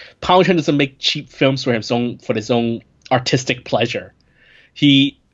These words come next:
Love Off the Cuff is as personal as Park Hong-chun gets. It's just that he inserts commercial elements in there to make it, to make it, you know, to, to be responsible to investors. But this is exactly the type of film he likes to make. This is exactly the type of film he makes.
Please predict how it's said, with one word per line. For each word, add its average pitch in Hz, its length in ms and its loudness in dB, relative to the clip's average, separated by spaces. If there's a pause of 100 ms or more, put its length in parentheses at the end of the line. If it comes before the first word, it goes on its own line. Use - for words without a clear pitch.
(260)
Love 170 340 4
Off 156 160 -2
the 143 80 -6
Cuff 143 300 -6
is 131 180 -6
as 135 180 0
personal 123 540 -6
as 117 240 -2
Park 110 160 -6
Hong-chun 101 400 -10
gets. - 380 -4 (240)
It's 127 100 -10
just 151 140 -2
that 135 100 0
he 131 160 -6
inserts 139 420 -4
commercial 127 460 -4
elements 120 360 -2
in 101 120 -8
there 98 180 -4
to 113 120 -8
make 107 220 -4
it, 107 180 -4 (480)
to 123 260 2
make 117 280 -2
it, 113 280 -2
you 120 60 -2
know, 104 60 -6
to, 110 280 -6
to 117 100 -10
be 113 220 -4
responsible 127 540 0
to 127 100 -4
investors. 104 560 -4
But 117 260 2 (500)
this 143 180 0
is 156 100 2
exactly 120 380 -2
the 110 100 -8
type 120 140 -8
of 110 80 -8
film 107 200 -6
he 117 80 -6
likes 101 220 -6
to 110 80 -12
make. 95 220 -12
This 131 140 -2
is 139 160 -4
exactly 113 360 -2
the - 80 -8
type 117 140 -6
of 104 80 -6
film 107 160 -6
he 107 80 -6
makes. 101 400 -4